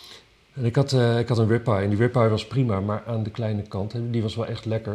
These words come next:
eh, goed. Maar de frietjes waren net niet gaar.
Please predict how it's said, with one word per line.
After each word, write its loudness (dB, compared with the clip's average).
eh, -8
goed. -6
Maar 0
de -4
frietjes 0
waren -2
net -4
niet -4
gaar. -6